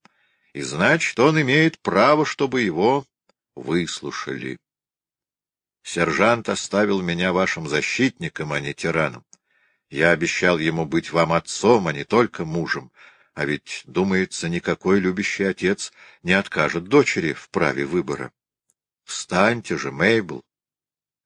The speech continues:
и выскажите вашу волю так же свободно, как если бы я был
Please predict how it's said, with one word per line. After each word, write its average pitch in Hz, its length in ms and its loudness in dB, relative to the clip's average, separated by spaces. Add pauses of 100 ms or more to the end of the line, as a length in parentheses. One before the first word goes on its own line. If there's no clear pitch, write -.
и 76 160 -4
выскажите 113 800 4
вашу 85 400 2
волю 78 420 2 (420)
так 92 280 2
же 67 140 -8
свободно, 78 840 2 (520)
как - 260 0
если 82 400 2
бы 76 160 0
я 80 260 2
был 87 320 -2